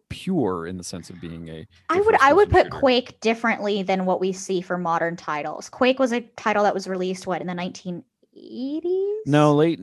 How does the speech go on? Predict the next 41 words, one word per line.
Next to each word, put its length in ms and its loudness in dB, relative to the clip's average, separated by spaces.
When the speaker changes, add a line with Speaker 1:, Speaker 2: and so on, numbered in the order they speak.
Speaker 1:
late 240 -4
nineties. 320 0
Speaker 2:
Late 120 -6
nineties? 480 4
Speaker 1:
And 340 -2
then 140 -16
the 80 -2
most 180 4
Speaker 2:
I, 60 8
Speaker 1:
of 60 4
the 40 -6
Speaker 2:
that's 240 4
true. 240 4
I 120 6
did 200 -6
play 220 0
Quake, 500 2
so 220 0
I 160 4
will 220 0
say 280 2
that, 160 0
like, 380 -4
but 120 6
I 60 8
played 320 0
some 180 -4
old 360 2
games 320 6
as 240 -2
well, 340 4
and 240 -6
my 160 0
brain 260 -4
is 140 -10
fuzzy 480 -12
'cause 100 -18
I 60 2
played 280 0
them 220 -4
beyond 560 -2